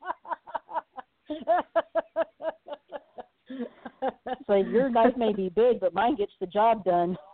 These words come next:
Speaker 2: <laughs>
Speaker 1: Right? You know, I, I, I've only met a couple of people that will you know, carry a huge Bowie knife on their, on their belt, right? You know, they've got their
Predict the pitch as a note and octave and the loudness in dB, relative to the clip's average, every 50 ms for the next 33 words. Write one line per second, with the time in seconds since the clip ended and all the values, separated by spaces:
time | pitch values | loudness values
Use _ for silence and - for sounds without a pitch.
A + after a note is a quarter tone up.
0 | - _ _ _ _ _ - C4 - _ _ - - - _ _ _ _ _ _ | -20 _ _ _ _ _ -8 -8 -8 _ _ -10 -10 -10 _ _ _ _ _ _
1 | - F3+ G3+ G#3 A#3 C#4 C4+ - _ _ _ _ _ _ - - - D4 F#4 G#4 | -2 0 2 4 4 2 2 -2 _ _ _ _ _ _ -20 -8 -4 -2 0 2
2 | G#4+ G#4+ G4 D#4+ - - D#4 D4 - A4 - - C#4+ D4+ C4 D4 E4+ E4 G#4 G#4+ | 2 2 2 0 0 -2 -4 -2 -2 0 0 0 0 0 0 -2 -2 -2 -4 -8
3 | G#4+ G#4 G4+ E4 D#4 D#4+ E4 D#4+ - _ B3 B3 B3 - E4 D#4 - D4 C4+ C4 | -10 -10 -10 -6 -4 -4 -4 -4 -6 _ -12 -12 -4 -2 -2 -2 -2 -6 -8 -8
4 | - - A#3+ A#3+ A#3 - A3+ G3+ F#3+ F#3+ G#3 G#3 G#3 G3 G3 G3+ G#3 G#3+ G#3+ A3 | -8 -8 -10 -10 -8 -8 -8 -8 -6 -4 -4 -6 -6 -6 -4 -4 -2 -2 -2 -2
5 | G#3+ G#3 - _ _ _ _ _ _ _ _ _ _ _ _ _ _ A3 A#3 G#3 | -4 -8 -14 _ _ _ _ _ _ _ _ _ _ _ _ _ _ -2 0 2
6 | F#3+ F3+ E3+ E3+ E3+ D3+ - - - G3+ E3+ - - B3 A#3+ A3+ G#3 F#3+ F3 D#3+ | 2 4 4 2 0 -2 -8 -12 -12 -12 -4 0 0 2 2 2 0 -2 -4 -6
7 | D#3+ - _ - G#3+ G#3 A3+ A3+ A3 A3 G#3+ F3+ F3+ - - G#3 G#3 G#3 G3 F3+ | -8 -10 _ -6 -2 0 0 0 2 0 0 -2 -4 -2 0 2 2 2 0 0
8 | E3+ E3+ F3 E3+ - F#3 E3+ F3 F3+ F3 E3 D#3 D#3 - _ F3+ F3 E3+ F3 E3 | -2 -2 -2 -2 -4 -4 -4 -2 -2 -2 -4 -4 -6 -8 _ -4 -2 0 0 -2
9 | D#3 C#3+ - - D3+ - G#3+ F#3+ - - _ _ _ _ _ _ _ _ _ _ | -2 -6 -10 -16 -4 -2 -2 -2 -2 -8 _ _ _ _ _ _ _ _ _ _
10 | _ _ _ _ _ _ _ _ _ _ G#3 E3 E3 D#3 E3 F3 G3 G3 - _ | _ _ _ _ _ _ _ _ _ _ -12 -8 -4 -2 -2 -2 -2 -4 -8 _
11 | _ _ _ _ _ _ - D4 A#3+ G#3+ A3 C4 A3 - C#4+ C4+ C#4 D#4+ D#4 | _ _ _ _ _ _ -4 -2 0 2 2 0 0 -2 -4 -4 -4 -6 -8